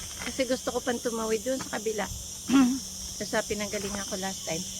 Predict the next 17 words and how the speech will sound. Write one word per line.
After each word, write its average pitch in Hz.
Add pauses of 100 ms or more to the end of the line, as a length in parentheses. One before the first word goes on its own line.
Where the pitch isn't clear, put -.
(240)
Tapos 240
pabalik 233
dito 226
na 214
rin 208
ako 208
dadaan. 190 (1000)
Ayan, 226
ang 226
daming 262
ano, 269
mga 247 (120)
German 226 (120)
guys, 220
mga, 202 (440)
mga 208
tourist -